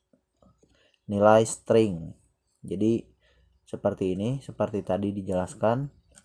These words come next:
menggunakan echo. Tugas hari Rabu adalah variabel jadwal Rabu. Indeksnya harus sama dengan indeks di sini. Kalau depannya besar ya indeksnya juga besar.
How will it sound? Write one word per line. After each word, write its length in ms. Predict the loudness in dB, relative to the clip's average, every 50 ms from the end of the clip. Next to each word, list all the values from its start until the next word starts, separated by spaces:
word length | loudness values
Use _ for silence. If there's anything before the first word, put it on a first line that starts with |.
| _ -12
menggunakan 560 | -10 -8 -4 -4 -2 -2 -4 -4 -4 -4 -4 -4 -4
echo. 480 | -6 -2 0 0 0 0 -2 -6 _ _ _ _ _ _ _ _
Tugas 380 | _ -4 0 0 0 0 0 0
hari 160 | -2 0 2
Rabu 320 | 2 2 4 4 4 4 4
adalah 560 | 6 6 4 4 4 2 -2 -8 -12 -6 -2
variabel 400 | 2 2 2 2 2 0 0 2
jadwal 560 | 2 2 4 4 4 4 4 4 0 -4 -10 _ _ _ _ _ _ _ _ _ _ -4
Rabu. 400 | -2 -2 -2 -2 -4 -6 -6 -6 -8 -14 -20 _ _ _ _ _ _ _ _ _
Indeksnya 800 | -8 -4 -2 -2 -2 -4 -4 -4 -2 0 0 0 0 -2 -8 _ _ _ _ _ _ _ _ _ _ _ _ _ _ _ _ _ _ _ _ -20 -20 -20 _ _ _ _ _ _ _ _ _ -12
harus 320 | -6 -2 -2 0 -2 -2 0
sama 320 | 0 0 2 2 0 0
dengan 640 | 0 -2 -2 0 0 0 0 -2 -2 -4 -6 -8 -10 -10
indeks 320 | -8 -6 -4 -4 -6 -6 -8
di 80 | -10
sini. 260 | -8 -8 -8 -6 -6 -6 -8 -10
Kalau 320 | _ -4 0 2 2 2 0
depannya 560 | 0 -2 -2 -2 -2 -2 0 -2 -2 -2 -4
besar 400 | -6 -6 0 2 4 4 4 4
ya 400 | 0 0 -2 -4 -6 -8 -10 -16 _ _ -14
indeksnya 400 | -12 -10 -10 -10 -10 -8 -8 -6
juga 160 | -4 -2 -2
besar. 480 | -4 -4 -4 -4 -2 -2 0 -2 -4 -8